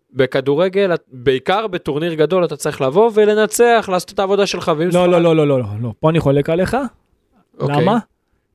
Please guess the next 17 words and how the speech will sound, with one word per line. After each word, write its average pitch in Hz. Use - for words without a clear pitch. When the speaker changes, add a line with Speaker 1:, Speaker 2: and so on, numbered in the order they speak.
Speaker 2:
כי 147
בטורניר 160
כזה, 151
בגביע, 151
אתה -
זוכר 139
מה 196
אמרנו 214
אז? 247
מעבר 202
לבתים, 185
שם 160
אתה 151
כן 208
צריך 160
לנצח 135
משחק, 131